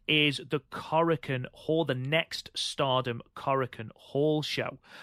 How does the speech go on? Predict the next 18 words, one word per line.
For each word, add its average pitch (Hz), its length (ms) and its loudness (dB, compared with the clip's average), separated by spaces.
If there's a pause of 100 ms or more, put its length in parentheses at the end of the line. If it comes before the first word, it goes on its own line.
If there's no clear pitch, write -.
(160)
um, 139 260 2
which, 147 180 -4
of 143 80 -8
course, 160 200 0
is 143 80 -8
gonna 143 140 -4
be 135 80 0
main 147 240 0
evented 139 380 0
by 120 120 0
the - 80 -8
Queen's 143 340 -4
Quest - 280 -6
General 170 640 0
Election 131 760 -2
five-way 120 680 0
battle, 151 500 0 (260)
establishing 151 800 -2